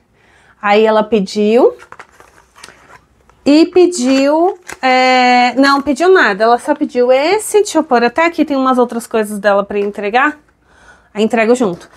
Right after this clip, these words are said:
E eu pedi um lip tint do Bob Esponja, eu pedi o rosa.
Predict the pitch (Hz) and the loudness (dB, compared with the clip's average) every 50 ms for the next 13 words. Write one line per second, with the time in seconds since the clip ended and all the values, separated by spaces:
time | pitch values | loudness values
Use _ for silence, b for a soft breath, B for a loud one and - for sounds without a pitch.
0 | B B B B 269 285 285 285 294 294 320 359 330 277 240 233 277 285 302 330 | B B B B 2 2 4 4 2 2 2 2 2 0 0 -2 0 0 0 0
1 | 370 359 B B B B B B - 262 277 285 302 302 311 330 349 349 - - | -2 -4 B B B B B B -6 -4 -4 -2 -2 -2 -2 -2 -2 -4 -6 -8
2 | _ 254 269 294 339 370 370 370 381 359 - - - 339 285 285 285 277 - - | _ 0 2 4 4 4 4 2 0 0 0 -2 0 0 2 0 0 -2 -6 -10
3 | - - - _ _ _ _ _ _ _ _ 220 226 226 233 254 220 226 233 - | -14 -16 -18 _ _ _ _ _ _ _ _ -4 -2 0 2 0 0 -2 -4 -4
4 | - 240 240 240 247 247 233 - 226 214 254 240 208 220 240 247 247 254 254 254 | -2 0 0 2 2 0 0 0 0 0 0 -2 -2 0 2 2 4 4 4 4
5 | 262 262 262 254 - - 262 247 247 254 247 233 196 175 180 | 4 4 2 0 0 0 2 2 2 2 0 -2 -4 -4 -6